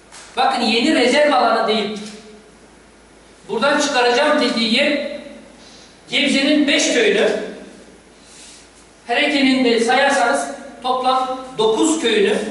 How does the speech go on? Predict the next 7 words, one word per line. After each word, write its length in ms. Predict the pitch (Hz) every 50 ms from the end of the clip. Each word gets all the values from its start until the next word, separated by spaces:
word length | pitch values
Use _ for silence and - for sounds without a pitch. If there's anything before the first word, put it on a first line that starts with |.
| - - - - - - - - - - - - - 214
yok 220 | 254 262 254 202
ediyor, 220 | 180 170 - -
içine 240 | 214 - - 190 185
alıyor. 220 | - - - - - - - - - - - - - - - - - - - - - - - - - - - - - - - - - - - - - - - - - - - - - - - - - - - - - - - - - - - - - - - - - - - - - - - - -
Şimdi 280 | - - 285 - 269 220
ben 120 | 247 240
yetkilileri 580 | 214 208 208 - 214 202 190 185 196 196 190